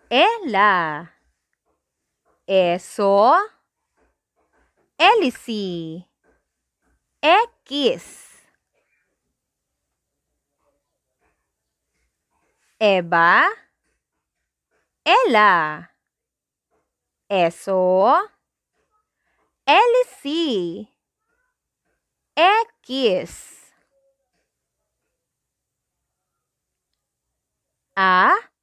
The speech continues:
Co. Si. E. Ba.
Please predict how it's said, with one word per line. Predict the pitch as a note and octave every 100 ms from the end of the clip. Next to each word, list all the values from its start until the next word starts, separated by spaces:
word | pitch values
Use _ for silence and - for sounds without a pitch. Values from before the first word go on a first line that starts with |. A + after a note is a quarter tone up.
| _ _ _ _
Co. | - G3 F3+ G3+ D#4 F#4+ _ _ _ _
Si. | _ - A#3 G3 G3+ C#4 G4 _ _ _ _ _ _ -
E. | G3 E3+ F3+ C4 E4 _ _ _ _
Ba. | G#3+ G#3+ F4 G#4+ F#3+ D#3 E3+